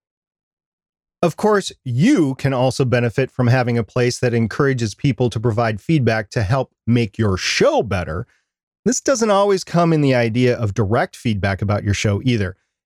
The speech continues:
If you're creating a community around a podcast, you are inherently going to be talking about the theme of your podcast. So seeing where this discussion goes, it can be a great way to keep your finger on the pulse of what your listeners are enjoying or experiencing,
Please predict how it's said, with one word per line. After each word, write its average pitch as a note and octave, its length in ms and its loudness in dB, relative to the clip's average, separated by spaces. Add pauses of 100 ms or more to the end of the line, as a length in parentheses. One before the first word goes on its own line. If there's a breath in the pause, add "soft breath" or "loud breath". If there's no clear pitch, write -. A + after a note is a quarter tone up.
(100)
If A#2+ 160 0
you're C#3 100 2
creating G#3+ 500 0
a G3+ 60 0
community C#3+ 540 4
around A#2+ 340 0
a C#3 60 -2
podcast, G#2 680 -2
you A2 120 2
are G#2 160 2
inherently C3 640 0
going A2 220 2
to G#2+ 80 -6
be G#2+ 100 2
talking G#2+ 380 -2
about G2+ 280 -2
the G#2+ 100 -2
theme D3 640 0
of A2 140 -2
your G#2+ 140 0
podcast. G2+ 800 -4 (400)
So C3 140 2
seeing A3 480 0
where D3+ 220 2
this C3+ 260 -2
discussion C3+ 720 0
goes, A2+ 520 0 (240)
it C3 80 0
can D#3 140 4
be D3 140 4
a B2 80 2
great D3 480 -2
way C3 320 0
to - 100 -16
keep - 260 -8
your A2+ 100 2
finger D3 300 0
on B2 100 2
the A2+ 80 -2
pulse D3 380 0
of B2+ 220 -2
what C3 200 0
your B2 140 2
listeners C3+ 680 2
are A#2+ 180 2
enjoying A#2+ 600 2
or A2+ 260 2
experiencing, B2+ 840 0